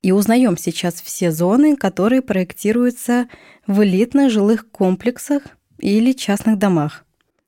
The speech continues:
А вот в двадцатые, тридцатые годы двадцатого века у немецких архитекторов эта зональность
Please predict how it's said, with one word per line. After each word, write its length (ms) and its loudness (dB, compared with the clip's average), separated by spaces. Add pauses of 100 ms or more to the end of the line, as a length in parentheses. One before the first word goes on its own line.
(180)
А 260 0
вот 300 -6
в 100 -8
двадцатые, 580 -2
тридцатые 560 -2
годы 320 -2
двадцатого 540 -2
века 340 -4 (500)
у 40 0
немецких 680 0
архитекторов 720 -4 (500)
эта 280 0
зональность 760 0